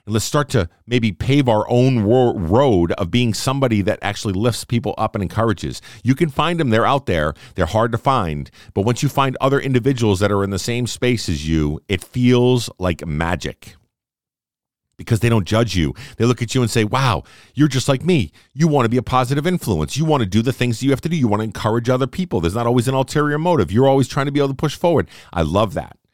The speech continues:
And when you find it, it's, it feels amazing in every way whatsoever. So, that's what this podcast is all about. Gratitude, being grateful, and thanking other individuals, putting it to action,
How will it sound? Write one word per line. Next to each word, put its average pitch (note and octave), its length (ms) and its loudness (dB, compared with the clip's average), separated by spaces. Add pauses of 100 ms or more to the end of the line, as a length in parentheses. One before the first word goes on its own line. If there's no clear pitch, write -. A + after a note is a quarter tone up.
(160)
And F#2+ 80 -6
when A2 100 2
you G2+ 80 2
find B2+ 400 0
it, F#3 280 -2
it's, - 260 -4
it A2+ 80 -2
feels A#2+ 260 -2
amazing G2 840 -2
in G#2 140 -8
every F#2+ 260 0
way E2+ 220 0
whatsoever. B1 560 -6 (2500)
So, - 340 -4 (1400)
that's G2+ 220 -4
what B2 100 -4
this B2 140 -4
podcast G2+ 560 -2
is E2+ 40 -4
all D2+ 140 0
about. A1 300 -10 (1160)
Gratitude, G#2 580 0 (640)
being A2 200 2
grateful, F#2 560 -2 (840)
and F2 120 -4
thanking A#2 400 0
other G2+ 220 2
individuals, D#2+ 580 -2
putting D3 300 0
it C3+ 100 -4
to - 140 -6
action, B1 500 -6